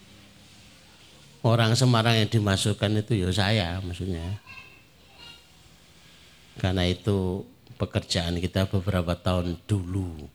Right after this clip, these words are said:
Kita bagi ke masjid-masjid, kita bagi ke beberapa sekolahan. Ternyata hasilnya luar biasa, Bu. Masjid yang biasanya seratus,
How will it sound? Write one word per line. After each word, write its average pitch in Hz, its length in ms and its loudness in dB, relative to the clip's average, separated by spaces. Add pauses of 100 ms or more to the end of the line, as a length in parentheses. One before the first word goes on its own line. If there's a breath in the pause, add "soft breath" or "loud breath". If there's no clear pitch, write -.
(640 loud breath)
Kita 80 320 -2
bagi 80 640 -4
ke - 80 -6
masjid-masjid, 80 960 -2
kita 80 400 -4
bagi 76 480 -4
ke 82 160 -4
beberapa 76 560 -4
sekolahan. 78 720 -6 (1040 loud breath)
Ternyata 110 480 2
hasilnya 104 320 2
luar 87 240 0
biasa, 82 480 -4
Bu. - 80 -14 (880 loud breath)
Masjid 107 400 2
yang 95 320 0
biasanya 101 560 2
seratus, 98 720 0